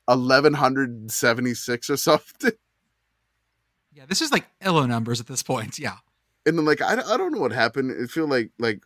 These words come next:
Speaker 1: Oregon gained five hundred fifty-two yards. The Grink was not there. You know, it's just that, that U S C is gonna have to play some sort of,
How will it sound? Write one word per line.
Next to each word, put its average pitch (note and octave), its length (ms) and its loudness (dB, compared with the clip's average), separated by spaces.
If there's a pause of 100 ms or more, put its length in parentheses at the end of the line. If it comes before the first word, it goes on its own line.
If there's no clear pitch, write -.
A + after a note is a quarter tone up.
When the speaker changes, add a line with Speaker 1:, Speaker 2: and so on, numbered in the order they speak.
(180)
Speaker 1:
Oregon D#3 460 2
gained G#2+ 420 -4
five A2 260 0
hundred A#2 240 -4
fifty-two A#2 380 -8
yards. G#2 500 -2 (340)
The C3+ 120 2
Grink C#3+ 340 0
was B2 160 0
not A#2 280 0
there. A2 400 -2 (720)
You B2 100 -2
know, B2 80 2
it's A2+ 120 -2
just C3+ 160 -6
that, C3 160 2 (240)
that B2 140 -4
U C#3+ 140 2
S C3+ 100 -2
C C#3+ 80 0
is B2 120 -2
gonna A2+ 180 0
have A2 220 -2
to A#2+ 80 -10
play A2 480 0 (400)
some A#2+ 280 -2
sort A#2+ 300 2
of, A2+ 300 0